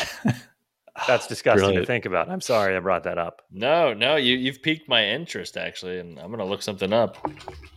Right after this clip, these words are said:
Speaker 2: Can you, can someone sue you for making, like, a reskin of a movie? No, no, right? I mean, if the
Speaker 1: Mm.
Speaker 2: characters are different and it's not the same people and it's not the same script, as long as the
Speaker 1: Yeah,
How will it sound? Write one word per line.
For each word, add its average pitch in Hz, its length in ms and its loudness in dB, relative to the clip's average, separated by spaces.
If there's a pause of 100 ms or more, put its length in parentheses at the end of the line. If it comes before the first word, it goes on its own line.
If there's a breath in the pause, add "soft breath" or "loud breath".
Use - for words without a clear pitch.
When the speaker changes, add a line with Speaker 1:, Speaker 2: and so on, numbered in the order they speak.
(400)
Speaker 2:
Can 143 240 0
you, 202 320 6
can 165 180 0
someone 180 300 2
sue 156 300 0
you 147 200 2
for 135 180 0
making, 120 560 2
like, 107 380 2 (600)
a 113 60 4
reskin 117 680 2
of 107 100 -2
a 104 80 -2
movie? 107 640 -2 (600)
No, 143 500 -2
no, 147 260 2
right? 107 240 2
I 117 40 2
mean, 113 400 -2
if 113 140 -4
the 190 100 0
Speaker 1:
Mm. 190 80 2
Speaker 2:
characters 165 460 4
are 147 60 6
different 156 500 2 (600)
and 113 140 -4
it's 110 100 -8
not 139 160 4
the 131 60 -4
same 120 300 0
people 147 480 0
and 107 80 0
it's - 400 -8
not 110 220 -4
the 101 60 -18
same 98 420 -6
script, - 1080 -4 (540)
as - 100 -10
long 120 140 0
as 107 100 -2
the 180 80 0
Speaker 1:
Yeah, 175 80 4